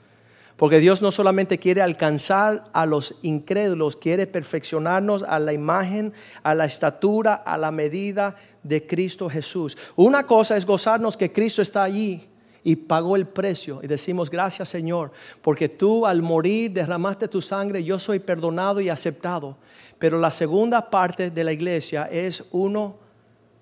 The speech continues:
subirse a la cruz y decir, "Ya no vivo yo, sino que Cristo vive en mí." Ese camino que se vuelve cada vez más angosto,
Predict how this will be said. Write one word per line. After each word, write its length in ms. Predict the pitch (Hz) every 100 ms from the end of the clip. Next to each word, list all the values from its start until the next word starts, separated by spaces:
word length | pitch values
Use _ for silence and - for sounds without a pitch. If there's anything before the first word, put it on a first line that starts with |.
| _ _ _
subirse 680 | - - 156 180 196 165 160
a 40 |
la 120 | 139
cruz 460 | - 147 120 - - _ _ _ _ _
y 80 | 151
decir, 480 | 147 - 175 160 143
"Ya 320 | 160 175 196
no 180 | 180 160
vivo 360 | 180 190 196
yo, 340 | 156 143 135 135
sino 320 | 151 147 147
que 140 | 143
Cristo 440 | - 156 156 - 147
vive 220 | 147 147
en 80 | 143
mí." 180 | 131 - _ _ - - - - 160
Ese 280 | 165 196
camino 400 | 185 180 190 202
que 120 | 196 175
se 140 | 170
vuelve 440 | 160 185 196 180
cada 320 | - 170 190 185
vez 240 | 170 160
más 220 | 170 175
angosto, 520 | 180 175 147 - 151